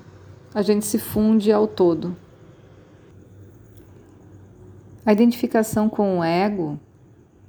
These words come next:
é a ignorância, a escuridão, é se identificar com a parte tamásica dessa consciência.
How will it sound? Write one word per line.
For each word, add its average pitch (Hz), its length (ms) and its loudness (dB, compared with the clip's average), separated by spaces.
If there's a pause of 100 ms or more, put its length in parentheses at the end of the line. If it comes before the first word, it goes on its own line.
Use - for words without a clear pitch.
(420)
é 196 180 4
a 208 60 4
ignorância, 220 800 0 (720)
a 180 100 0
escuridão, 180 960 2 (640)
é 185 360 0
se - 160 -4
identificar 190 580 -2
com - 120 -6
a 185 60 -2
parte 175 360 -4
tamásica 180 1000 0 (800)
dessa 170 320 0
consciência. 180 920 -4